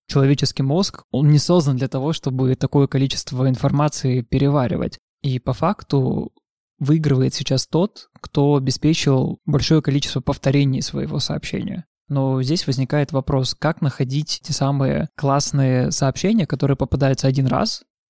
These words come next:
но они действительно крутые, и за них стоит зацепиться. Может быть, есть какие-нибудь флажки, которые помогают это сделать?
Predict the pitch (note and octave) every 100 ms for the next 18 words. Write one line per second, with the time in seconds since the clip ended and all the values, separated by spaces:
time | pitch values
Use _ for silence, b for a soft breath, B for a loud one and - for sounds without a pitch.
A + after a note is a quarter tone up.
0 | _ _ C#3+ C3+ C3+ C3 - C#3+ C#3 C3
1 | C#3+ - D3+ F#3 C#3 C#3 C#3 - - C#3+
2 | C3 C3 - - C3+ - - D3+ _ D3
3 | D#3 C#3+ D3 D#3+ - - - - D#3 C#3+
4 | B2+ - C#3 - D#3+ C3 - - F3 C3+
5 | - _ _ D3+ D3 C#3 C3+ - - C3+
6 | B2+ C3+ C3+ E3+